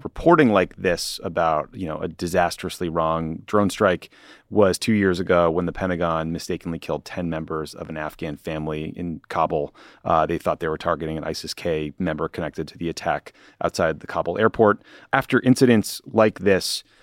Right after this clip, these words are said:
there is often an after-action report. There's, uh, conversations about, you know, biases that led them to take a strike when they shouldn't and ignore,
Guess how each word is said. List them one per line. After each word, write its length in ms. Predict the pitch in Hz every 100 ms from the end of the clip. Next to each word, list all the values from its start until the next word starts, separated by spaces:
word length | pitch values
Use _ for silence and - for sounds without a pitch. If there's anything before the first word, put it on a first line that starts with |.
| _ _ -
there 380 | 120 110 107
is 220 | 104 98 -
often 680 | 107 101 - 101 95 90 87
an 120 | 92
after-action 640 | 82 - 110 117 - 113 104
report. 580 | 92 - 104 98 90 -
There's, 920 | 87 95 92 85 82 78 80 - -
uh, 440 | 95 82 80 78
conversations 920 | - - 101 90 - 92 - 85 82 87
about, 320 | 80 73 78
you 60 |
know, 80 | 82
biases 800 | 87 127 123 - 120 101 95 90
that 200 | 90 87
led 220 | 90 80
them 180 | 80 78
to 100 | -
take 240 | - 98 -
a 40 |
strike 320 | - 90 82
when 120 | 82
they 80 | 78
shouldn't 460 | 76 - 95 98 90
and 120 | 78
ignore, 560 | 82 90 90 87 82